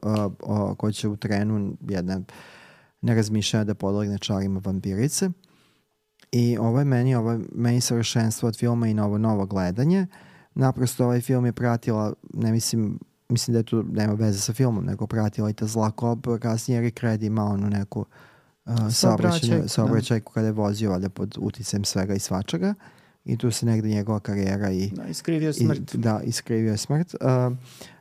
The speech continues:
Speaker 1: a, Adrian Pesder je i sam imao neke pauze kada, tokom kojih se bavio nekim drugim stvarima. Našli su ga da je u jednom periodu između nekih angažmana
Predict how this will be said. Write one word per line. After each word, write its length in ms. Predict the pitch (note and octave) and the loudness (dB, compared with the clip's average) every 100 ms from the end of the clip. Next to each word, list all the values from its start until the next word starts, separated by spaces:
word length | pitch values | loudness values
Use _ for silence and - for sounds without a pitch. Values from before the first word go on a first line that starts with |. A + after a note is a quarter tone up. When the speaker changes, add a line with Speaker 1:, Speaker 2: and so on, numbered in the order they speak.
| - | 2
Speaker 1:
a, 80 | B2 B2 - | 4 4 4
Adrian 320 | C#3+ C#3 C3 | 2 4 2
Pesder 380 | C3+ C3+ B2+ B2 | 2 2 2 2
je 140 | A#2+ | 2
i 40 | |
sam 300 | A2+ D3 C3+ | 2 2 2
imao 280 | A#2 A#2+ A#2+ | 2 2 2
neke 260 | A2 A2 A2+ | 0 0 -4
pauze 520 | - A2 G#2 A#2 - | -2 0 2 2 -2
kada, 440 | - G#2+ G#2+ G2+ A2 | -2 0 0 -2 -2
tokom 320 | A#2 A2 G#2+ | -2 0 -2
kojih 260 | - A2 | 0 -2
se 100 | - | -2
bavio 400 | G#2+ A2 G#2+ G#2 | -2 0 0 0
nekim 240 | G2 G2+ G#2 | 0 -2 0
drugim 200 | G#2+ G#2 | 0 -2
stvarima. 440 | - G2 G#2 A2 | -2 -2 0 0
Našli 300 | G#2+ G#2 - | 0 -2 -2
su 160 | A2 G#2 | -4 -4
ga 100 | G#2 | -4
da 120 | F#2+ | -2
je 100 | F#2 | -2
u 60 | G2+ | 0
jednom 200 | A2 G#2+ | -2 -2
periodu 600 | - G2+ F#2+ F2+ F#2+ F2 - | -2 -2 -2 -4 -6 -8 -8
između 480 | G2+ G2 G2 G#2 F2+ - | -4 -2 -2 -4 -6 -10
nekih 540 | - G2 F#2 - - | -6 -4 -4 -8 -10
angažmana 800 | G#2+ F2+ G2 G#2 G#2+ G2 G2+ G#2 | -6 -6 -4 -4 -2 -2 0 -4